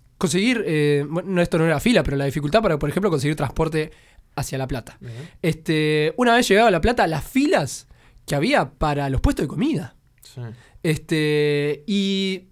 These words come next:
Speaker 1: nos manejamos, y esto yo quiero reconocer que el uruguayo, como dice Bielsa, se manejó con una generosidad,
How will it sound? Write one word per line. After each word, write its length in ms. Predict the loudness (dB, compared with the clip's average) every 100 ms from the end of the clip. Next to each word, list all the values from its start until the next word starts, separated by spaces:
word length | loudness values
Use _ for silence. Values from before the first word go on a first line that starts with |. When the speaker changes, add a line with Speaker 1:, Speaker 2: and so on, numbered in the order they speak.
| _ _
Speaker 1:
nos 200 | -4 0
manejamos, 640 | 2 0 2 2 2 0 -8
y 120 | -4 -2
esto 180 | 0
yo 100 | -2
quiero 160 | 0 0
reconocer 480 | 0 -2 -2 -4 -4
que 140 | -4
el 100 | -2
uruguayo, 380 | -2 0 -2 -2
como 160 | -2 -2
dice 200 | -2 -2
Bielsa, 380 | -2 -4 -6 -8
se 160 | -6
manejó 440 | -4 -4 -2 -2 -4 _ _ _
con 160 | -6 -4
una 100 | -4
generosidad, 680 | -4 -4 -4 0 0 0